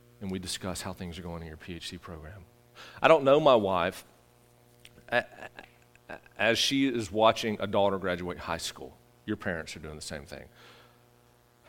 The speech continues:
How does that make her feel? What is she feeling like to watch this next chapter of our life come in? We date. We get to know each other.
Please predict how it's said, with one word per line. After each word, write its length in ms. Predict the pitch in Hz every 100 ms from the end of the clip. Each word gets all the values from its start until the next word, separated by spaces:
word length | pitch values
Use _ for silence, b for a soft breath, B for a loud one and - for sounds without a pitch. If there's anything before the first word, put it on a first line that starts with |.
| -
How 140 | - 170
does 100 | 175
that 120 | 160
make 200 | 123 120
her 100 | 113
feel? 540 | - - - 95 76 82 B -
What 140 | 139
is 60 | 180
she 140 | -
feeling 500 | 156 - 135 131 123
like 240 | 92 82 -
to 100 | 110
watch 320 | 110 110 -
this 240 | 120 -
next 220 | 123 110
chapter 380 | - 117 101 -
of 100 | 87
our 160 | 90 85
life 300 | 80 80 -
come 180 | 82 80
in? 220 | 71 - - B B B _ _ _ _ _ _ _ -
We 140 | 120
date. 560 | 120 117 139 110 - - - _ _ _ _
We 100 | 113
get 140 | 143 -
to 120 | 127
know 320 | 120 123 147
each 180 | 139 -
other. 300 | 80 73